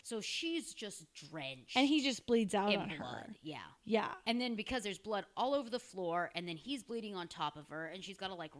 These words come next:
Speaker 1: wriggle out from underneath him, she's just red.
Speaker 2: Well, I remember when we watched this together,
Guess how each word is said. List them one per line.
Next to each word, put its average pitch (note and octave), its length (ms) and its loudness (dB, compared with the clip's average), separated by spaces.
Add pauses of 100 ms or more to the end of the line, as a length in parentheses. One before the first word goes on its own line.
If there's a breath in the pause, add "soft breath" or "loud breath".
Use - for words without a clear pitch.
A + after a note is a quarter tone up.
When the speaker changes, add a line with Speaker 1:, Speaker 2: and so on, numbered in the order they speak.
Speaker 1:
wriggle A3 340 -2
out F#3+ 160 2
from G3 160 -8
underneath E3+ 400 -6
him, C#3 180 -14
she's D#3+ 380 -8
just D3+ 400 -8
red. C#3 320 -8 (140)
Speaker 2:
Well, D#4 280 12 (280)
I B3+ 100 12
remember C#4 400 12
when B3 220 10
we A#3 100 10
watched A3 400 8
this G#3 320 8
together, G#3 920 12